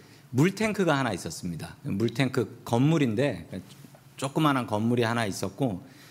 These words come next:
그 집 앞에 그 물탱크가 있어가지고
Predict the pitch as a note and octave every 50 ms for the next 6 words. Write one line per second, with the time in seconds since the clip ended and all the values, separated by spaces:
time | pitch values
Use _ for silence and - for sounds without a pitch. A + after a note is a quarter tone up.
0 | - - - C#3+ C#3 C#3+ - E3 D#3+ G3+ G3+ G3+ - G3 F3 D#3 C#3+ A#2 C3+ B2
1 | B2 C3 C#3+ C#3+ F#3 F#3 - - E3 D#3 C#3+ C#3+ B2+ G#2+ G2 - C3+ B2+ B2+ A2+
2 | G2 - G#2 A2 E3 D#3+ B2 E2+ D2+